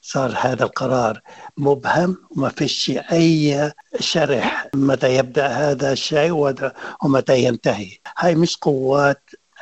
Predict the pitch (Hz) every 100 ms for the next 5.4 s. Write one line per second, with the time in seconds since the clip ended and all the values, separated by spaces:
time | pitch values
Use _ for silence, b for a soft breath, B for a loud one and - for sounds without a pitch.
0 | - 135 143 175 185 139 139 135 151 143
1 | 139 147 143 - _ B B - - 131
2 | 127 113 113 - 160 139 139 143 135 143
3 | 143 - - - - - 131 120 113 98
4 | - _ 156 143 160 - 139 131 - 156
5 | 120 - 123